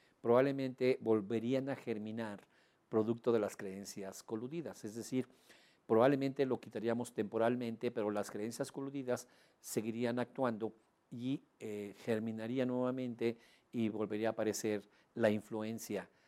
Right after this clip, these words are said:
eh, negativa en nuestras vidas de las creencias limitantes del otro. Y digo negativas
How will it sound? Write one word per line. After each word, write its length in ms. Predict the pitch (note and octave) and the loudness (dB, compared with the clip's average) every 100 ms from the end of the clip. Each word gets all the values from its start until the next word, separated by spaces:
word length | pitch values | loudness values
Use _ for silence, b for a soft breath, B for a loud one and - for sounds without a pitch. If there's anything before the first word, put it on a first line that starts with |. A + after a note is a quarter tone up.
| b b _ _ - | b b _ _ -12
eh, 340 | G2 F#2 F#2 G2 _ - | -8 -8 -10 -14 _ -10
negativa 720 | G2+ F#2+ G2 C#3+ F#3+ D#3 G#2+ | -4 -2 -2 -2 2 4 2
en 140 | G2 | 0
nuestras 360 | G2 - G2+ G2 | -8 -8 -8 -6
vidas 440 | A#2 G2+ G2+ - b b b b _ _ _ _ _ _ _ _ _ | -6 -6 -6 -8 b b b b _ _ _ _ _ _ _ _ _
de 400 | G#2 A2+ A2 A2 _ | 2 6 4 2 _
las 300 | G#2 G2+ - | 0 0 0
creencias 400 | G#2 G#2+ G#2+ A2 | -6 -6 -4 -4
limitantes 580 | A2 G#2 F#2+ G2 F#2 F#2+ | -4 -8 -8 -10 -8 -8
del 140 | F#2 | -8
otro. 300 | D#2 - - | -10 -16 -16
Y 100 | - | -10
digo 240 | G2+ A#2 C3 | -4 -2 0
negativas 640 | C#3 C#3+ C#3 A#2+ G#2+ - | 2 0 0 -2 -2 -6